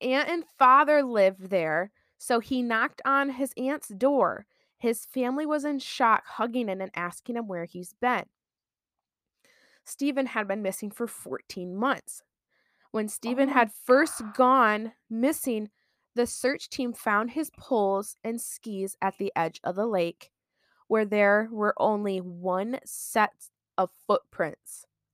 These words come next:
Speaker 1: leading towards the water, but none walking away.
Speaker 2: What the hell?
Speaker 1: They could only assume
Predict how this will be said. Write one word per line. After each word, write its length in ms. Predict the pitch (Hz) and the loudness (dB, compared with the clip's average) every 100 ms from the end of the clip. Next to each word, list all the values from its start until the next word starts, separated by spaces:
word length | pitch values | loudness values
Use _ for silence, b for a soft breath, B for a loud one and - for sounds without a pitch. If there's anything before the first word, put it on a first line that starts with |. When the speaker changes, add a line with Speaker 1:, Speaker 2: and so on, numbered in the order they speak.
| _ | _
Speaker 1:
leading 420 | 185 185 180 180 190 - | -8 -6 -6 -10 -16 -18
towards 480 | - 170 165 - - _ | -2 0 0 -4 -18 _
the 140 | 175 | -6
water, 580 | 165 160 160 151 76 - _ _ _ - | -4 0 2 2 -2 -10 _ _ _ -4
but 180 | 175 185 | -4 -4
none 600 | 180 175 165 165 180 185 _ | -10 -6 -6 -6 -8 -16 _
walking 440 | 165 165 - - - | -2 -2 -4 -12 -12
away. 340 | - - - _ _ _ _ _ _ _ _ _ _ _ _ _ _ - | -10 -10 -10 _ _ _ _ _ _ _ _ _ _ _ _ _ _ -12
Speaker 2:
What 380 | 226 277 285 - _ | -4 -4 -4 -8 _
the 140 | 214 202 190 - 240 | -12 -12 -14 -16 -14
hell? 580 | 247 262 302 320 330 330 _ _ _ _ _ _ _ _ _ _ b b b b | -8 -4 0 2 0 -6 _ _ _ _ _ _ _ _ _ _ b b b b
Speaker 1:
They 120 | 185 | -2
could 180 | 180 208 - | 2 0 2
only 340 | 190 196 254 | 0 2 2
assume 640 | 339 - - 285 262 254 | 2 0 2 6 6 4